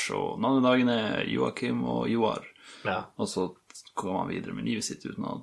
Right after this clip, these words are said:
Speaker 1: tenke noe mer på det.
Speaker 2: Ja.
Speaker 1: Så hva er vitsen?
Speaker 2: Og hvem har bestemt hvordan navn for hvordan dag?
Speaker 1: Det er også et poeng. Men hva til,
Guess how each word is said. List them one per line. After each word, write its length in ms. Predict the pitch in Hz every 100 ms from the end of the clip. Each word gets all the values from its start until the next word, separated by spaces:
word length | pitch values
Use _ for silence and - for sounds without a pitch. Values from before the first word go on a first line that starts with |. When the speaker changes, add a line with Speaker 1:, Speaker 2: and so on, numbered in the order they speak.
| - -
Speaker 1:
tenke 240 | - -
noe 120 | -
mer 120 | - -
på 200 | - -
det. 100 | - - _ -
Speaker 2:
Ja. 160 | 123 - _ _ _ _ _ _ _ _ _ _ _ _ _ _
Speaker 1:
Så 280 | - - 104 92 92 92 - -
hva 180 | - 98
er 60 |
vitsen? 360 | 95 - - - _ _ _ - - _ _ _ _ -
Speaker 2:
Og 260 | 104 95
hvem 160 | - 110
har 180 | 107 95
bestemt 500 | - 98 92 - -
hvordan 260 | - 98 92
navn 260 | 90 90
for 120 | 95 85
hvordan 220 | 90 87
dag? 200 | 101 - - _ _ _ -
Speaker 1:
Det 100 | 123
er 60 | 131
også 220 | - -
et 60 | -
poeng. 180 | - - _ _ _ _ _ _ _ _ _
Men 360 | - 139 113 98 - - _ _ _ _ _ _ _ _ _ -
hva 160 | - 110
til, 440 | 104 98 95 92